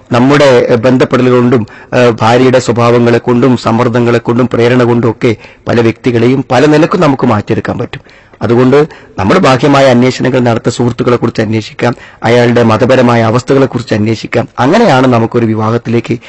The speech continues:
എത്തിപ്പെടാൻ പറ്റുള്ളൂ, പെൺകുട്ടികളാണെങ്കിലും ആൺകുട്ടികളാണെങ്കിലും ഒക്കെ. പക്ഷെ സ്വകാര്യ ജീവിതങ്ങളിലേക്ക് ആഴമായ അന്വേഷണങ്ങൾ, വലാ തജസ്സസു, അത്ര ശരിയായ കാര്യമല്ല. ഓരോ വ്യക്തിന്റെയും വ്യക്തി ജീവിതം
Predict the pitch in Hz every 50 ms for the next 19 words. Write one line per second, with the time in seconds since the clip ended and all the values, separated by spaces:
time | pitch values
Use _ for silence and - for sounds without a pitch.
0 | - _ - 123 117 - 120 - 127 123 117 110 110 - - 107 104 98 107 -
1 | - - - - - - 117 123 120 139 127 - 123 123 117 117 117 120 123 123
2 | 127 - 104 107 113 110 113 117 - 120 110 101 101 104 104 - - - - -
3 | - - - - 180 156 - 156 170 202 226 240 247 247 180 175 175 165 160 156
4 | 156 151 151 143 143 143 139 127 - - 143 143 - - 113 123 139 160 165 147
5 | 131 123 120 123 117 107 107 117 113 - - 117 120 120 123 120 120 117 127 131
6 | - 120 113 127 120 - 127 - - 131 123 127 - - - - - - _ -
7 | 113 - - 202 185 - 165 127 131 127 120 117 - 104 107 101 104 101 98 104
8 | 107 - - 110 113 127 131 117 123 117 - - 131 117 113 123 120 113 117 104
9 | - - 131 110 110 110 110 117 113 117 123